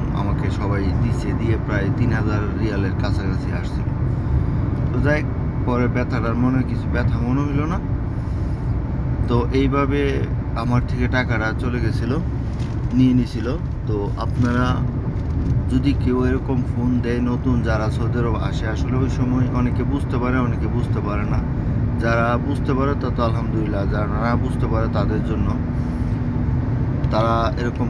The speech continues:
কোনো মেসেজ আসলে সেটা রিসিভ করবেন, কিন্তু কথা বললে আপনি ওটিপি কোড বা এই ধরনের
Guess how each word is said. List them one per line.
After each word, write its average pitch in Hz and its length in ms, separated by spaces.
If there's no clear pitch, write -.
কোনো 120 160
মেসেজ 113 460
আসলে 120 480
সেটা 127 200
রিসিভ 127 320
করবেন, 156 340
কিন্তু 165 280
কথা 143 240
বললে 143 260
আপনি 123 300
ওটিপি 120 400
কোড 110 180
বা 104 240
এই 104 140
ধরনের 110 380